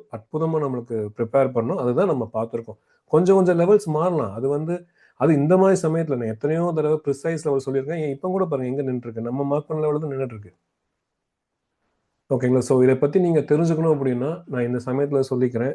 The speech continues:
ஏன்னா இன்னைக்கு தான் last day to register. தமிழ்ல நான் லைவ் செஷன்ஸ் எடுக்கிறேன். எலியட் வேவ், the purest form of Elliott wave. ஓகேங்களா?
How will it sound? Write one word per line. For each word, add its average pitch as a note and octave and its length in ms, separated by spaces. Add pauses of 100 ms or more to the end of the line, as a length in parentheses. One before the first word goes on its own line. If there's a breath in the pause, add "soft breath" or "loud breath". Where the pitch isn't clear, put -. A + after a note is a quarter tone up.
(160)
ஏன்னா C3 160
இன்னைக்கு C3+ 340
தான் C#3+ 200
last C3 380
day C3+ 180
to C#3 100
register. A#2+ 540 (640)
தமிழ்ல C3+ 540 (440)
நான் A#2 300
லைவ் A#2+ 240
செஷன்ஸ் B2 280
எடுக்கிறேன். A#2 400
எலியட் B2 320
வேவ், A#2+ 220 (840)
the A#2 80
purest D#3+ 600
form C3 200
of C3+ 180 (140)
Elliott A#2+ 380
wave. A2 200 (720)
ஓகேங்களா? A2+ 460